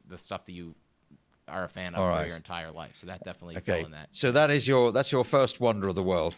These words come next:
Speaker 1: That
Speaker 2: And,
Speaker 1: was my first,
Speaker 2: yeah,
Speaker 1: yeah.
Speaker 2: and that is, is that watching that sort of thing, and of course, Whose Line Is It Anyway? Did that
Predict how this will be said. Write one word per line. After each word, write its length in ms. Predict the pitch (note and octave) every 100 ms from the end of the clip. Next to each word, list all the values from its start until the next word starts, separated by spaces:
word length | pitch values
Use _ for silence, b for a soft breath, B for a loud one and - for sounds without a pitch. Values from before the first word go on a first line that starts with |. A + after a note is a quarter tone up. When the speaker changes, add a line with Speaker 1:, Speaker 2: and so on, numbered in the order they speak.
| B B -
Speaker 1:
That 60 |
Speaker 2:
And, 80 | C3+
Speaker 1:
was 120 | C3
my 100 | F3+
first, 300 | D3+ E3+ G#2+
Speaker 2:
yeah, 120 | A2 G2
Speaker 1:
yeah. 140 | A#2+
Speaker 2:
and 100 | C3+
that 300 | E3 - -
is, 240 | D3+ C#3 -
is 180 | F3 D#3+
that 380 | F#3 F3+ - - - _ -
watching 380 | D#3 - E3 D3
that 200 | D3 D3
sort 220 | C#3 A#2+
of 100 | G#2+
thing, 220 | C3+ D3
and 140 | A3 A#2+
of 100 | -
course, 300 | G#2+ F#2 -
Whose 240 | A#2 F#2+
Line 160 | G2+ F#2
Is 120 | E2+
It 80 | G#2+
Anyway? 280 | G#2 G#2 G#2 B B
Did 140 | C#3+ C3
that 320 | E3 D#3+